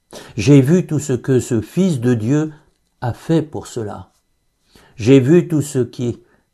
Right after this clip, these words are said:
a supporté dans sa vie et dans sa mort. J'ai vu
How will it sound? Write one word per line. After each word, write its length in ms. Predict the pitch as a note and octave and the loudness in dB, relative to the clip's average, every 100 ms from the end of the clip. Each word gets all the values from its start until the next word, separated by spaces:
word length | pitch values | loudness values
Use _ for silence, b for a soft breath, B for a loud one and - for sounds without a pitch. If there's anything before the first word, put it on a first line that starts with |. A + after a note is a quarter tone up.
| - | -8
a 120 | A#2 | -6
supporté 800 | A2+ - D#3+ D3 C#3 - - B2+ A2 | -6 -6 -6 -4 -6 -6 -2 0 0
dans 160 | A2+ | -4
sa 240 | - A2+ G2+ | -6 -8 -6
vie 220 | A#2+ C3+ | -4 -4
et 80 | G2+ | -4
dans 180 | G#2+ | -8
sa 240 | G#2 - G2 | -10 -10 -8
mort. 520 | G#2 C#3+ C#3+ D3+ D3+ _ _ _ _ _ _ _ _ | -2 0 0 -2 -10 _ _ _ _ _ _ _ _
J'ai 240 | - A2 A#2 | -4 2 4
vu 460 | A#2 C3 A2+ - | 4 0 -2 -8